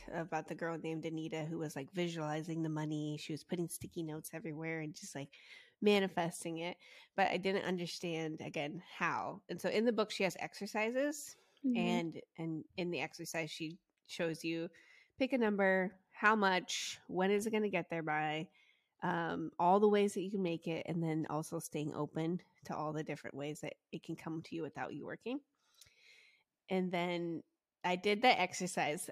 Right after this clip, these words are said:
Speaker 1: I meditated for the first time in the whole entire world. I had no idea. I felt so awkward. I was just like, "Eh." <laughs> I closed my eyes and just, like, trying to sit still for, like,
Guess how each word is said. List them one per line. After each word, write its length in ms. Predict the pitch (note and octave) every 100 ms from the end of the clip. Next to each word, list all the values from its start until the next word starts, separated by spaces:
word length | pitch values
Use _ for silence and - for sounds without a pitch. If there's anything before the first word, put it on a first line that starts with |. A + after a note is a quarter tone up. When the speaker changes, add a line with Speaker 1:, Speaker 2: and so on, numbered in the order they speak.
| -
Speaker 1:
I 100 | F#3
meditated 680 | F#3 F#3+ G#3 - D#3+ D3 -
for 80 |
the 120 | C#3 C#3+ -
first 340 | - F4 -
time 260 | A3 F#3 E3+
in 80 | D3
the 80 |
whole 160 | F3+ F#3+
entire 320 | F#3+ - F3+
world. 240 | F#3 F3+ F3
I 60 |
had 200 | A3+ F3+
no 260 | F3+ F#3 F#3
idea. 480 | F#3 F3+ F3 F3+ -
I 120 | -
felt 240 | G#3 D4 -
so 180 | C4 A#3
awkward. 340 | E3+ F#3+ G3
I 60 | F3+
was 100 | A#3
just 140 | G3+
like, 140 | F3 - - A#3+
"Eh." 300 | B3+ B3+ A#3+ _
<laughs> 160 | G#3+ A#3+
I 80 | G#3
closed 280 | F#3+ F3
my 220 | E3+ E3 E3
eyes 80 | E3
and 140 | E3
just, 220 | D#3+ -
like, 180 | D#3+ D#3
trying 220 | - D#3+
to 60 | D#3+
sit 220 | - -
still 220 | - D#3
for, 200 | D#3 D3+
like, 200 | D3+ D3+